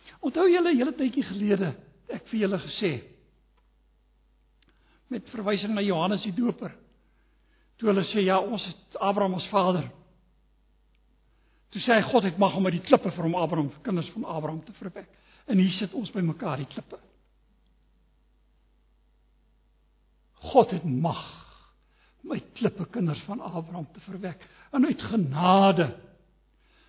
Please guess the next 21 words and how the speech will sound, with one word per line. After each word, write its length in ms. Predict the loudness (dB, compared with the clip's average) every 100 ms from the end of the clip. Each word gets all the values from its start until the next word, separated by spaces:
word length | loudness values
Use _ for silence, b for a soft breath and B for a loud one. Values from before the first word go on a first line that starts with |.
| _
uit 160 | -8 -6
genade 840 | -2 0 4 6 6 6 4 -2 -6 B B -10
het 120 | -4
hy 120 | -2 -2
uitgereik 560 | -2 -4 -2 0 -2 -6
na 100 | -6
jou 320 | 2 6 6 4 -2 B B -14
en 80 | -10
na 160 | -6 -2
my 260 | 2 4 4 0 -8 -20 _ _ _ _ _ _ _ _ _ -10
en 180 | -2 0
ons 120 | 0 -4 2
ingesluit 720 | 4 6 2 -8 -6 -4 -6 b b b _
en 220 | 0 2 2 -2 -18 -4
kan 180 | 0 0 0
ons 240 | -2 -2 2
deel 340 | 10 12 10 6 -4 -18 _ _ _ _ _ _ _ _ _ _ _
wees 400 | -2 4 6 6 2
van 140 | -4 -4
hierdie 640 | -2 -2 0 -2 -2 -6 -18 _ _ _ 2
koninklike 560 | 6 8 6 0 -6